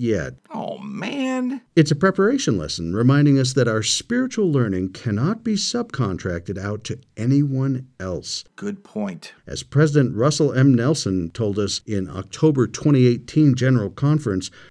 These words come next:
Speaker 1: "We are each responsible for our individual spiritual growth." The Come Follow Me manual also confirms this by saying, "The purpose of the scriptures is to help you come unto Christ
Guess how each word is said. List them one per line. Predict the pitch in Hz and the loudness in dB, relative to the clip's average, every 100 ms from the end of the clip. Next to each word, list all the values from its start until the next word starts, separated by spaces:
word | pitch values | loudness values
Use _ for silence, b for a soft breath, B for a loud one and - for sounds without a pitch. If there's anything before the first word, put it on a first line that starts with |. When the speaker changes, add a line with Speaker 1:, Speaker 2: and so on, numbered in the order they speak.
| - | -2
Speaker 1:
"We | 98 170 202 214 | 6 6 6 2
are | 107 95 - | -2 -6 -2
each | 175 190 - | -2 -2 0
responsible | 127 123 - 131 143 147 151 147 | 0 0 -2 0 0 0 -2 -2
for | 147 98 76 | -2 -4 -4
our | 78 76 - 135 | -8 -8 -6 2
individual | 143 139 120 127 120 120 120 | 4 4 2 2 2 0 0
spiritual | - - - 107 101 - 98 | -2 -4 0 0 0 -4 -8
growth." | 87 - 82 76 71 - _ _ _ _ _ _ - | -8 -10 -8 -8 -8 -14 _ _ _ _ _ _ 2
The | 143 | 2
Come | - 262 | 4 4
Follow | 269 240 156 | 4 4 6
Me | 160 | 6
manual | 202 123 110 110 107 | 6 4 2 0 0
also | - 170 175 | -2 -2 0
confirms | 151 113 101 180 262 247 | 0 -2 -2 0 0 0
this | - 87 | -2 -6
by | - 98 | -4 -2
saying, | 95 - 123 120 110 B B - | -2 2 4 4 0 B B 2
"The | 135 | 2
purpose | 135 - 277 311 254 | 2 -2 0 2 0
of | - 143 | 0 -2
the | 135 | 0
scriptures | 135 - 214 214 - 87 82 - | -2 -2 -4 -4 -4 -4 -4 -8
is | 131 123 | -4 -2
to | 120 | -2
help | - 160 202 | -2 -4 -2
you | 170 175 | 0 -2
come | 165 - 170 185 | -4 -2 0 0
unto | 160 147 143 | 2 0 0
Christ | 127 - 147 107 73 - | -4 -4 -4 -2 -4 -8